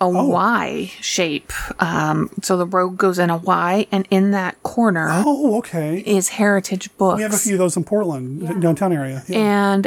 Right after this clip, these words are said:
Speaker 2: I remember, you know, it was a tiny shop, but they had kind of, like, a, a half upstairs, almost like a loft, and a somewhat downstairs, but just down three steps. And there was a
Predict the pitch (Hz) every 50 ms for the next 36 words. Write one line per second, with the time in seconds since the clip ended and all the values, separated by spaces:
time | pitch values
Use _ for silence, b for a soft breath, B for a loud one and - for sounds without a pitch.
0 | - - - 202 196 196 196 208 214 214 214 214 208 208 208 202 202 196 190 196
1 | 190 196 196 196 196 190 190 - b b b - 220 214 202 202 208 - - -
2 | - - - 269 294 330 311 247 170 175 - - - 180 160 151 - - - -
3 | - 202 185 - 190 180 - 190 190 190 196 - - 202 196 190 - 202 190 190
4 | - 196 190 185 - _ _ _ _ _ _ _ _ _ B B B B B B
5 | B B B - 190 - - - - 208 208 208 - - - - 202 190 - -
6 | - - - - 196 180 180 185 180 180 - 196 196 208 208 - 220 - - 185
7 | 175 180 180 170 165 165 185 - - - - - - B B B B B B B
8 | B - - 185 180 180 175 180 175 170 - - - 226 208 208 208 208 - -
9 | 185 175 - - 185 180 185 196 202 214 - - - - 202 196 196 196 - -
10 | - 208 - 190 185 - - - 185 185 196 196 - - - 214 208 - - -
11 | - 196 190 190 190 190 - - - - 190 175 175 180 180 180 185 190 190 180
12 | - - - - 185 175 175 170 170 170 170 180